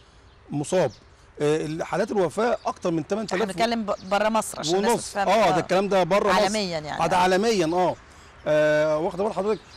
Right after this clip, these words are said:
Speaker 1: ف-، لكن احنا ربنا ساترها والحمد لله، وبنتمنى ان احنا ان شاء الله، آه، آه، تعدي باذن الله على خير ان شاء الله. و-، وعايز اتكلم حضرتك في، في، في، في، في بقى في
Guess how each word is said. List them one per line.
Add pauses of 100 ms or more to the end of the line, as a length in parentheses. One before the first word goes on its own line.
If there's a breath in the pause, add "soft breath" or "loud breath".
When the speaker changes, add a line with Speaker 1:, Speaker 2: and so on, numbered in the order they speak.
(140)
Speaker 1:
ف-،
لكن
احنا
ربنا
ساترها
والحمد
لله،
وبنتمنى
ان
احنا
ان
شاء
الله، (340 loud breath)
آه، (400 loud breath)
آه،
تعدي
باذن
الله
على
خير
ان
شاء
الله. (480 loud breath)
و-،
وعايز
اتكلم
حضرتك
في،
في،
في،
في،
في
بقى
في